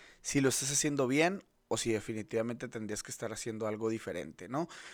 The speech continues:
Entonces lo voy a dividir en tres puntos, la verdad muy rápidos, muy concisos, solamente quería grabar esto como para, les digo otra vez, para poder lanzar esta nueva temporada del podcast. Y pues bueno, la primera es que todo, todo,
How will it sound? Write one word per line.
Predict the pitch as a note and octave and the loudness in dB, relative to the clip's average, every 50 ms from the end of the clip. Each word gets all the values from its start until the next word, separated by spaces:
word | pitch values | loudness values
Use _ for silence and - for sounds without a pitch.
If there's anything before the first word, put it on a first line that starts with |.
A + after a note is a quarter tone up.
| - | -16
Entonces | - - G3 G#3 A3+ | -4 -2 2 10 10
lo | A3+ | 12
voy | G#3 G#3+ A3+ | 12 12 12
a | |
dividir | A3+ G#3+ G3+ G3+ | 12 12 10 8
en | G#3+ G#3 G3+ | 6 6 6
tres | F#3+ G3+ G#3 - | 4 4 4 2
puntos, | - - G#3+ A#3 A#3 G#3+ - C4 D4 C4+ - - - _ | 2 0 2 2 2 4 4 4 4 4 2 0 0 _
la | A#2 A#2+ | 8 8
verdad | A#2+ A#2+ B2+ C3+ | 10 10 10 10
muy | C#3+ E3 E3+ E3 | 8 6 4 10
rápidos, | D#3+ E3+ D#3+ - - E3+ F3 F3 D#3+ | 10 10 10 10 10 8 6 6 4
muy | D#3 C#3+ C#3 | 2 0 2
concisos, | - E3 D#3 C#3+ - D#3 D3+ - F3+ - | 2 2 2 2 2 0 2 2 0 0
solamente | - D3+ C#3 C#3 C#3+ C#3 C3+ - D3+ C#3 | 2 2 2 2 2 0 0 -2 -2 -2
quería | - C3+ A#2+ A#2+ A#2+ | 0 2 2 4 6
grabar | B2 A#2+ A#2 A2+ A2 A#2 | 6 6 6 6 6 4
esto | A#2+ - - A#2 | 2 0 -4 -2
como | - A#2+ A2+ G#2+ | 0 0 0 0
para, | - - G#2+ G#2+ F#2+ G2 - _ _ _ _ _ _ - | 2 2 2 2 2 0 -4 _ _ _ _ _ _ -14
les | - A2+ G#2+ | -10 -4 -2
digo | A#2 B2+ B2 A#2+ | 0 2 4 4
otra | A#2 A2+ - - A2+ A2 | 2 2 0 0 0 2
vez, | C3 E3+ - - - - _ | 2 2 2 0 -4 -2 _
para | - A#2+ A2 G#2 G#2 E2 - - _ _ _ | 6 6 8 8 6 4 4 2 _ _ _
poder | - A#2+ G#2+ G#2 A#2+ D3+ E3+ F3 F3+ | -6 0 4 8 10 10 10 10 8
lanzar | F3 E3+ E3 - E3 D#3+ | 6 6 6 6 6 6
esta | D#3+ D#3 - D3+ | 6 6 4 4
nueva | D3+ D3+ D3+ D3 | 6 6 6 4
temporada | - D3 - C#3 B2+ C3+ C#3 | 2 2 2 6 8 10 10
del | D3 C#3+ C3+ | 10 8 4
podcast. | C3 - C#3 C3+ - - E3 F3 F3+ - - - - - - - - - - - _ - | 4 4 2 2 4 4 2 2 2 0 -6 -12 -16 -16 -16 -18 -18 -20 -20 -20 _ -8
Y | - C#3 | 0 2
pues | D#3+ F3+ | 2 12
bueno, | G3 B3 A3+ G3+ | 12 12 12 12
la | G3 G3 - - | 12 10 10 10
primera | A3 A3 A3+ C4 C#4+ D#4 | 8 8 10 10 10 10
es | D4+ C#4+ C4 - - | 10 8 8 6 4
que | - - - C#4 C4+ - - - _ _ _ _ _ - - _ _ | 4 4 6 6 6 4 0 -6 _ _ _ _ _ -20 -20 _ _
todo, | - A3 A#3+ C4+ C#4+ C#4+ G#3+ - - _ - - - _ | 8 10 10 10 8 6 4 0 -4 _ -20 -20 -2 _
todo, | - F#3 G3+ G#3+ A3 A3 G#3+ A3 G#3 - | 8 10 12 12 12 10 10 8 6 4